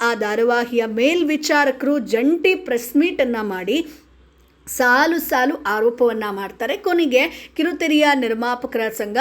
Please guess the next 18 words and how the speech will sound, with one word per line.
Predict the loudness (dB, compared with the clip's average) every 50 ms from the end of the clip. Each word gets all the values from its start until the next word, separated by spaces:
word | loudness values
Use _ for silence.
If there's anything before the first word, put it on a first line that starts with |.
| 2 2 2
ಅನಿರುದ್ಧ್ | -2 -2 0 4 4 4 4 4 -2
ಬ್ಯಾನ್ | -8 -4 0 2 2 4 2 2 -2 -2 -2
ಅನ್ನೋದನ್ನ | 0 0 0 0 -2 -4 -6 -6 -4 -4 -4 -6 -6 -12 -20 -16 _ 0
ಹಿಂತೆಗೆದುಕೊಂಡಿತ್ತು. | 0 2 2 0 0 -2 0 0 0 -2 -2 -2 -2 -2 0 0 -2 -2 -2 -6
ಅದಾದ್ಮೇಲೆ | -2 -2 -2 0 2 2 2 2 2 0 0 0 0 2
ಎಲ್ಲೂ | 0 0 0 0 -4
ಕೂಡ | -2 2 2 2 2
ಕಾಣಿಸ್ಕೊಂಡಿಲ್ಲ. | 2 0 -4 -4 -4 -6 -6 -6 -2 -2 0 0 0 0
But | 0 -2 -2 -4 -4
ಈಗ | -2 0 2 2 2 0 0 -2 -4 -6 -16 -20 -14 -2 0
ಮತ್ತೆ | 2 2 2 0 -2 -2 0 0 0
ಅನಿರುದ್ಧ್ | 0 -2 -4 -4 0 0 2 2 0 0 0
ಅವರು | -2 0 0 0 -2 -2
ನಟಿಸ್ತಾ | -2 -4 -4 0 2 2 2 2 2 2 2 2
ಇದ್ದಾರೆ, | 2 0 -2 -4 -4 -6
ಸ್ನೇಹಿತರೆ. | -8 -8 -10 -12 -10 -4 -2 -2 -2 -2 -6 -18 -14 -4 2
ಇನ್ನು | 2 4 4 4 2 2
ಕನ್ನಡದ | -2 -2 0 0 2 2 2 2 4 2